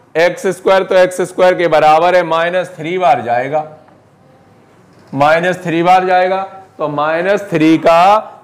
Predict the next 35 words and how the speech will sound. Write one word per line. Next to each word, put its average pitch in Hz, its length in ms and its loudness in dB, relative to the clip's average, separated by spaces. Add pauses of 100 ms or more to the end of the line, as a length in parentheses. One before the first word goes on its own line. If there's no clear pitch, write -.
गुणा 160 420 0
करके 165 640 2 (220)
और 165 220 0
इसके 190 340 -4
नीचे 190 280 -6
लिखेंगे, 101 460 -8 (320)
माइनस 151 440 0
थ्री 147 280 -4
का 170 140 2
गुणा 165 240 2
करके 165 300 -2
इसके 165 220 -6
नीचे 165 240 -8
लिखेंगे, 160 440 -4
तो - 400 -8
माइनस 160 420 -2
थ्री 156 200 -2
का 170 100 -2
पहले 165 280 -2
इसके 170 240 -4
अंतर्गत 170 400 -4
गुणा 180 220 -2
होगा 170 320 0 (380)
तो 143 80 -6
क्या 160 240 -4
प्राप्त 175 380 -4
होगा, 165 280 2 (480)
माइनस 156 720 -4 (100)
थ्री 156 240 -2 (200)
एक्स 170 340 -4
स्क्वायर, 131 480 -2 (340)
माइनस 160 480 0
थ्री 170 300 0
एक्स 170 280 -2
स्क्वायर। 185 460 -2